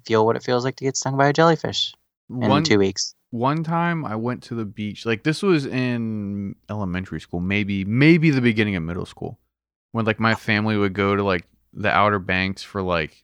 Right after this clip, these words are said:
Speaker 2: seven to ten days. Like, you know, when you were, like, a kid and you would just, like, go to the beach for, like, half a fucking month or some crazy shit?
Speaker 1: Hell yeah. That w-, that's the fucking shit right there.
Speaker 2: Yeah, and we were in, I think we were either, I think we were in Duck, North Carolina,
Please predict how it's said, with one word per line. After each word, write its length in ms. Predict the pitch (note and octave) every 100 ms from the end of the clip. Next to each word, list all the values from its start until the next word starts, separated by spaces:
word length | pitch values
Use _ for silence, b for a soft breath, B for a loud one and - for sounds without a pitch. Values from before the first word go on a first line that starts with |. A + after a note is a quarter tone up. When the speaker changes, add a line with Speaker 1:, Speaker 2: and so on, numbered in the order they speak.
| _
Speaker 2:
seven 420 | - - G2+ G2+
to 60 | F#2+
ten 300 | - G#2 F#2+
days. 200 | F2+ F#2
Like, 180 | A#2+ C#3+
you 60 | G3+
know, 100 | G#3
when 120 | E3+
you 60 |
were, 60 | D#3
like, 140 | A#2
a 60 | G2
kid 220 | - G#2+
and 80 | G#2
you 60 | G2+
would 60 |
just, 100 | F#2+
like, 200 | G2 F#2
go 100 | F#2+
to 60 | G2
the 80 | F2
beach 380 | - F2+ F2+
for, 100 | -
like, 160 | F2 E2+
half 260 | - F#2 F2+
a 60 |
fucking 460 | - _ G2 - F2+
month 320 | E2+ E2+ G2
or 60 | F#2+
some 200 | - F#2+
crazy 320 | G2+ F#2+ G2
shit? 320 | - G2 - _ _ _ - -
Speaker 1:
Hell 380 | - C#3 B2 G#2+
yeah. 420 | G2 G#2 G2+ - _
That 120 | B2
w-, 180 | C3+ - _ -
that's 200 | B2+ -
the 120 | A#2
fucking 320 | - - A2
shit 380 | - - C#3 A#2+
right 200 | - G2+
there. 160 | - G2+
Speaker 2:
Yeah, 380 | G#2+ F2 E2 -
and 140 | - A#2
we 140 | C3+
were 300 | C3+ C3+ C3+
in, 340 | C3+ C3 B2 G#2+
I 60 |
think 240 | B2 E3+ F#3
we 80 |
were 100 | E3+
either, 280 | D#3 C3+ A#2+ G#2+
I 60 |
think 160 | C#3+ G3+
we 40 |
were 120 | G#3 C3
in 160 | F#2+
Duck, 260 | G2+ G#2 -
North 220 | G2 F2+
Carolina, 640 | - F2+ E2+ E2+ E2 E2+